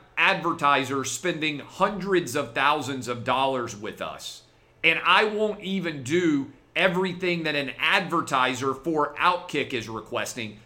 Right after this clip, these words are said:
for a hundred thousand dollars, leaving aside the fact that the sixty Minutes story is completely made up.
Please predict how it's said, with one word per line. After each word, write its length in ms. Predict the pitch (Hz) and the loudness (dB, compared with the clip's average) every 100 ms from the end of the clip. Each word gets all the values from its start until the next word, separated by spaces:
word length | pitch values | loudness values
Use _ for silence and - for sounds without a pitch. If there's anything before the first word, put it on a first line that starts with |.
| - | -20
for 200 | - 170 | -2 4
a 80 | 143 | 4
hundred 500 | 139 175 170 175 170 | 4 0 2 2 2
thousand 400 | 165 151 165 160 | 2 2 2 -2
dollars, 460 | 151 151 165 180 - - - | 0 2 2 -2 -10 -20 -8
leaving 380 | 175 233 240 233 | 0 0 2 0
aside 480 | 175 - 180 185 160 | 0 2 6 6 4
the 80 | 160 | 0
fact 280 | 160 156 | 2 0
that 120 | 165 151 | 0 -6
the 80 | |
sixty 380 | 147 185 175 180 | -4 -4 -4 -4
Minutes 320 | 160 151 151 | -2 -4 -4
story 560 | - - 156 165 175 170 | -6 -4 0 2 2 0
is 140 | 165 - | -6 -8
completely 600 | 135 123 143 170 170 170 | -8 -6 -4 -4 -4 -2
made 260 | 139 135 | -2 0
up. 360 | 120 170 - | 0 -2 -6